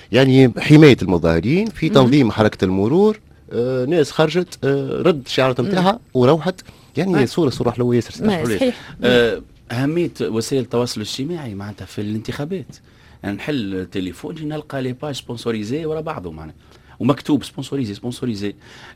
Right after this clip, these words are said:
Speaker 3: <laughs> شيء هذا معناها م-، يأثر ما يأثرش، أكيد يأثر. يعني، ماذا بيا لو كان يصير إكيليبر. خاطر أنا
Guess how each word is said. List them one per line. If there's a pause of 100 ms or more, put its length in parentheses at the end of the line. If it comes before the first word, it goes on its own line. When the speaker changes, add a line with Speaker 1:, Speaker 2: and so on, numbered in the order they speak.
(260)
Speaker 3:
<laughs>
شيء
هذا
معناها
م-، (180)
يأثر
ما
يأثرش،
أكيد
يأثر. (680)
يعني،
ماذا
بيا (240)
لو
كان
يصير
إكيليبر. (280)
خاطر
أنا